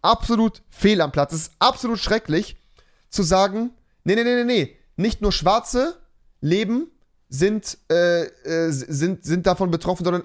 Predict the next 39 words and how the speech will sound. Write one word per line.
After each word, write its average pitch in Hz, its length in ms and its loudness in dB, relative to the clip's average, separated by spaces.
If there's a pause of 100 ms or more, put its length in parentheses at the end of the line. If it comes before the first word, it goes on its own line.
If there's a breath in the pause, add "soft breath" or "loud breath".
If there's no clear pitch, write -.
alle 220 220 4
Leben 135 380 -2 (220)
sind 143 440 -2 (100)
tatsächlich, 131 760 0 (500)
ähm, 127 440 2 (680)
sind 143 240 2
davon 139 300 2
jetzt, - 340 -4
äh, - 60 -10 (500)
ne? 160 240 2
Also 151 180 2
alle 202 200 4
Leben 143 200 0
sind 120 180 -6
wertvoll, 127 240 -2
nicht 156 100 -2
nur 160 80 0
schwarze 160 300 0
Leben 175 160 0
sind 151 140 -2
wertvoll, 151 220 0
sondern 139 180 -2
alle 160 160 2
Leben 123 200 0
sind 110 180 -6
wertvoll. 104 340 -6 (500 soft breath)
Was - 380 2 (260)
in 180 180 2
dem 320 280 2
Kontext - 680 4
gar 311 280 2
keinen 269 360 2
Sinn 339 200 0
macht, 175 180 0
das 180 120 -6
macht 247 180 -4
überhaupt 262 340 0
keinen 208 220 0
Sinn, 247 260 -2